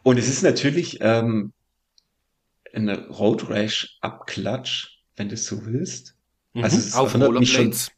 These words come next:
Speaker 1: extrem an, an Road Rash und auf Rollerblades. Ähm, was ich gut fand, war eigentlich, die Grafik war relativ flott.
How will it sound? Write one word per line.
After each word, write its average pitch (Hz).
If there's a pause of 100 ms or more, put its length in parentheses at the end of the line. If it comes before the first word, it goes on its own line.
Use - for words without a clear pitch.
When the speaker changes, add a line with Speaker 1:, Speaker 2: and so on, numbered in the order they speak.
Speaker 1:
extrem 131
an, 104
an 104
Road 110
Rash 127
und 110
auf -
Rollerblades. 123 (540)
Ähm, 113
was 110
ich 120
gut -
fand, 190
war 127
eigentlich, 123
die 104
Grafik -
war 107
relativ 98
flott. -